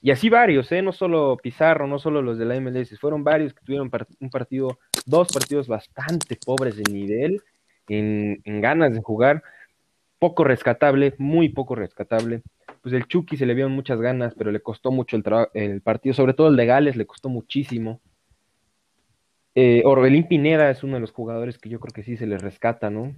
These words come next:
Mucha, mucha propuesta, muchas ganas de jugar, buscaba por todos lados, pero fuera de eso,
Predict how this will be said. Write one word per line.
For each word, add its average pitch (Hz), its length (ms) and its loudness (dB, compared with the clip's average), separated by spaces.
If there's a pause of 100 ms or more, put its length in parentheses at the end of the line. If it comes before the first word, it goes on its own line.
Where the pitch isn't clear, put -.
(240)
Mucha, 104 840 0 (260)
mucha 147 200 0
propuesta, 143 520 0
muchas 123 260 -4
ganas 113 220 0
de 101 80 -4
jugar, 127 480 2
buscaba 113 380 -4
por 107 160 -8
todos 110 280 -4
lados, 139 440 4 (400)
pero 123 580 2
fuera 165 240 4
de 143 120 2
eso, 165 440 -2